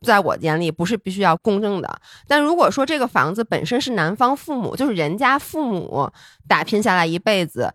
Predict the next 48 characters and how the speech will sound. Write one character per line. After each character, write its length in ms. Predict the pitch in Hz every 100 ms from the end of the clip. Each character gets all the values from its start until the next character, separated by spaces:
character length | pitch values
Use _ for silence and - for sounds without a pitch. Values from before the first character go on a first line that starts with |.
| - _
买 220 | 175 131
下 60 | 165
来 140 | 151
的 100 | 147
房 340 | 165 147 107 151
子， 220 | 143 - - -
那 140 | 269 277
我 220 | 202 -
觉 200 | - 123
得 160 | 185
婚 260 | 196 311 285
前 180 | 285 196
的 100 | 202
财 260 | - 143 185
产 280 | 196 113
做 180 | - 220
婚 220 | 208 254 240
前 140 | 196
的 100 | 202
公 240 | 247 247
证， 300 | 254 214 156 - _
至 140 | - 302
少 140 | 170
对 160 | 214 247
于 40 |
我 180 | 269 -
来 120 | -
说 380 | 165 202 190 185
是 220 | 196 226 190
OK 400 | 240 269 311 311
的。 220 | - - _ _ _ - - -
但 220 | 320 320
是 320 | 330 339 240 - _ _
婚 280 | - 339 339
后 220 | 339 370
的 120 | 196 143
财 280 | - 143
产， 300 | 160 - - - - _
不 120 | 302
管 200 | 240 123
谁 200 | - 160
挣 160 | 226 220
得 120 | 180
多， 200 | 208 202
谁 160 | - 175
挣 160 | 190
得 100 | 185
少， 300 | 180 - -